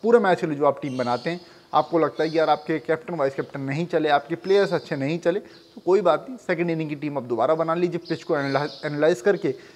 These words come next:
कौन से गेंदबाज चल सकते हैं, कौन से बल्लेबाज चल सकते हैं, इस चीज़ को सोच के अगर आप अच्छी सी टीम अपनी बना लेंगे, तो जो आपको लॉस हुआ होगा पहली टीम बनाने के बाद, वो रिकवर यहाँ पर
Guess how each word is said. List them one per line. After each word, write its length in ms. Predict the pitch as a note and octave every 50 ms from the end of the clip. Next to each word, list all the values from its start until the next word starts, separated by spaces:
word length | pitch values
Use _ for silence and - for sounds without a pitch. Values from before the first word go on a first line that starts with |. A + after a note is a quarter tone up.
| - - - - -
कौन 220 | - D#3 E3 F3 E3
से 520 | - - - E3+ F3 E3+ E3 D3+ - C#3+
गेंदबाज 420 | C#3 C#3 D3+ C#3+ C#3 C3 D3 D3 C#3
चल 200 | - - D#3 D#3
सकते 260 | - E3 - - E3
हैं, 100 | D3 C#3
कौन 120 | C3+ B2+
से 80 | A#2 C#3
बल्लेबाज 400 | B2+ B2 B2+ B2+ B2 C#3 C#3+ D3
चल 180 | - E3 C#3+
सकते 260 | C3+ C#3+ C3+ - - F#3
हैं, 100 | F#3+ F#3 - - - _ _ -
इस 180 | F3 F3 F3+ -
चीज़ 180 | F#3+ F3 -
को 100 | - F3+
सोच 260 | E3+ F3 F3 E3+ F3
के 160 | - - B2+ - - - - _ _ -
अगर 240 | - B2 B2 B2+ C3+
आप 180 | C#3 C#3 - - - - -
अच्छी 280 | C#3+ - - - A#3 G#3
सी 80 | G3
टीम 240 | F3+ - G3 F3+ E3+
अपनी 260 | D#3+ C3+ C#3 D#3 D3
बना 340 | B2 A#2 B2 C#3+ C#3 C#3 D3
लेंगे, 260 | D#3+ E3 E3 F3+ G#3+
तो 160 | G#3+ - G3+
जो 160 | F#3+ E3+ F#3+ F#3
आपको 360 | F3 F3 F3+ F3+ F#3 F3+ - - - - - _ -
लॉस 300 | C#3+ E3 F3+ F#3 F3+ - E3+ C3+ - - - G2 B2 B2+
हुआ 220 | D3+ D#3+ F#3+ F#3+
होगा 240 | F#3+ F3 E3 D#3+ F3
पहली 320 | E3+ E3+ D#3+ D3 D3 D3
टीम 160 | C#3+ D3 C#3 C#3
बनाने 300 | C3 B2 A#2+ B2+ C#3+ C#3+
के 100 | D#3 D3
बाद, 240 | C#3+ - - G#3 -
वो 240 | - D#3+ D#3+ D#3+ D3+
रिकवर 340 | C3+ B2 - B2+ C3 C3+
यहाँ 140 | C3 B2+ A#2+
पर 140 | - D#3+ F3+